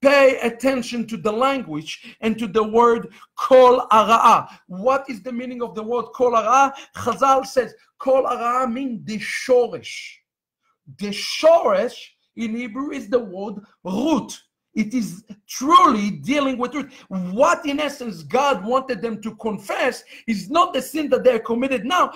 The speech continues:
He wanted to, to commit it, to, to, to confess the source, the root of the sin. And only when they have done that, okay, then a real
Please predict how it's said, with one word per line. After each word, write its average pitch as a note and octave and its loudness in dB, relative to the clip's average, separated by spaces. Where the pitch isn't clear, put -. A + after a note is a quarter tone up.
He C#4 2
wanted D4+ 0
to, B3 -6
to G#3+ -6
commit C4+ -2
it, C#4 -2
to, C4 0
to, B3+ -4
to B3 -4
confess B3+ 2
the A3+ -2
source, - 2
the G#3+ -2
root A3 -2
of A#3+ -2
the A3+ -4
sin. C#4 -6
And C4 0
only D#4+ -2
when A#3 -4
they A#3+ -4
have F#3+ -4
done A#3+ 2
that, C#4+ 2
okay, G#3 -6
then C#4+ 2
a A3 -2
real C4 -4